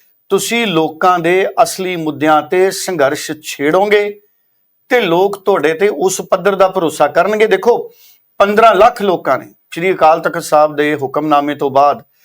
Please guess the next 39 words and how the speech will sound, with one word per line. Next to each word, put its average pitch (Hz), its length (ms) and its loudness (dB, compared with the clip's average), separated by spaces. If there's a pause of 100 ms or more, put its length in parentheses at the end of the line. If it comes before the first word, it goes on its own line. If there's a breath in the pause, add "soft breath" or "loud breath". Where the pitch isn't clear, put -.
(280)
ਪੰਜ 160 220 2
ਮੈਂਬਰੀ 151 340 0
ਕਮੇਟੀ 139 420 -4
ਦੇ 143 160 0
ਸੱਦੇ 139 380 -2
ਤੇ 131 240 -2 (880)
ਪੰਦਰਾਂ 202 460 4
ਲੱਖ 180 340 2
ਲੋਕਾਂ 151 480 2
ਨੇ 170 200 2
ਭਰਤੀ 175 420 -6
ਕੀਤੀ 139 400 -14
ਹੈ, - 120 -20 (400)
ਭਰਤੀ 160 300 -2
ਹੋਈ 127 220 -4
ਹੈ 190 60 4
ਪੰਦਰਾਂ 151 300 -2
ਲੱਖ 135 240 -4
ਲੋਕ, 135 160 -10
ਉਸ 175 140 -6
ਤੋਂ 208 100 0
ਬਾਅਦ 214 260 4
ਵੀ 226 120 2
ਹੋ 175 100 2
ਰਹੇ 170 120 4
ਨੇ। 156 180 -2 (480 soft breath)
ਹਾਲਾਂਕਿ 180 240 2
ਹੁਣ 170 180 0
ਤਾਂ 196 140 2
ਇਹ 196 60 0
ਗਿਣਤੀ 180 320 -2
ਹੋਰ 196 180 2
ਵੱਧ 185 200 2
ਗਈ 175 120 -2
ਹੋਣੀ 131 260 -6
ਹੈ, 107 80 -12 (420)
ਕਿੰਨੇ 190 220 2
ਲੱਖ 190 240 4
ਵਧੀ 180 340 -2